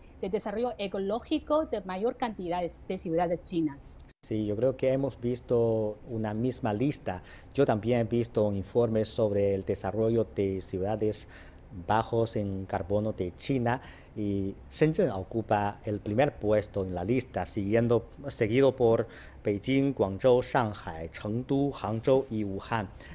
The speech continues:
Speaker 2: Entonces, según sus observaciones, ¿existen algunas prácticas exitosas que merece la pena, ah, compartir o, ah, mencionar en especial? Profesora,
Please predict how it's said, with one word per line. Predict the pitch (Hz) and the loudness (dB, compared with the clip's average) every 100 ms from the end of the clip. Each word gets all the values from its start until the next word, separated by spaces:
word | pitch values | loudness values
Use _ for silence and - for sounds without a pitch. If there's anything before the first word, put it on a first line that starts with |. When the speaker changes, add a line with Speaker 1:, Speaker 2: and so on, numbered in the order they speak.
| - | 0
Speaker 2:
Entonces, | 147 160 165 160 156 - - | 4 4 6 6 4 -12 -18
según | - 131 147 | 0 2 2
sus | 151 170 160 | 0 0 2
observaciones, | 127 - 101 92 120 104 101 98 98 - - - - - | 0 2 0 0 0 0 0 -2 -4 -10 -20 -20 -20 -4
¿existen | 120 - 202 202 139 | -4 0 0 0 -4
algunas | 110 113 123 - | -4 -2 -4 -6
prácticas | - 127 123 120 110 107 104 - | 0 0 0 -2 -2 -2 -4 -4
exitosas | 107 - 92 127 143 139 139 | -8 -8 0 2 2 2 0
que | - 98 | -2 -2
merece | 92 113 113 | 0 0 -2
la | 107 | -2
pena, | 107 104 104 101 98 101 - - - - | 0 0 0 -2 -4 -8 -18 -20 -20 -12
ah, | 90 85 85 82 82 - | -8 -8 -8 -10 -12 -4
compartir | 127 107 104 98 - 135 135 92 - - | 0 0 0 -2 -2 2 2 0 -8 -10
o, | 107 101 - - - - - - | -2 -2 -2 -14 -20 -20 -20 -16
ah, | - - - | -16 -10 -2
mencionar | 117 101 104 101 120 104 | -2 0 -2 2 2 2
en | 107 104 | -2 -6
especial? | - 101 110 92 85 - - | -6 -4 -2 -2 -4 -12 -8
Profesora, | - 117 - 156 98 | -2 0 2 2 2